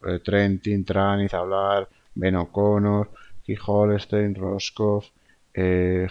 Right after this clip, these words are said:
Harper, Del Pino. A ver si yo soy capaz aquí de subir Henao, este Affini, este es Honore, eh, Fabro,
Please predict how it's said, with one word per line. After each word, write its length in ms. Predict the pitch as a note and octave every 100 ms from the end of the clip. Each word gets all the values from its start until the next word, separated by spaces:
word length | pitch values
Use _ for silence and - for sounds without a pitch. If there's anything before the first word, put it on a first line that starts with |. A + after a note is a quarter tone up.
| -
Harper, 680 | G2 G2+ G2+ G#2 G#2 G2+ -
Del 180 | - F2+
Pino. 720 | F2+ - G#2+ G#2+ G#2 G#2 G2+ - _ - _ -
A 60 | D#2+
ver 140 | F#2+
si 140 | -
yo 80 | F#2
soy 160 | F#2+ F#2
capaz 280 | F2 F#2 F2
aquí 140 | F#2
de 140 | F#2
subir 320 | F2 F2+ F2+ -
Henao, 680 | F2 F#2 G2+ G#2 G#2 G#2+ - - - -
este 300 | - F#2+ G2+
Affini, 640 | F2+ - G#2+ A2 G#2+ G#2+ G#2
este 280 | F#2 G2 F#2+
es 180 | - -
Honore, 760 | F2+ F2+ G2+ G#2+ G#2+ G#2+ G#2+ - - - - - - - -
eh, 140 | F#2+
Fabro, 800 | F#2+ G#2+ G#2 G#2 G#2+ G#2+ G#2+ -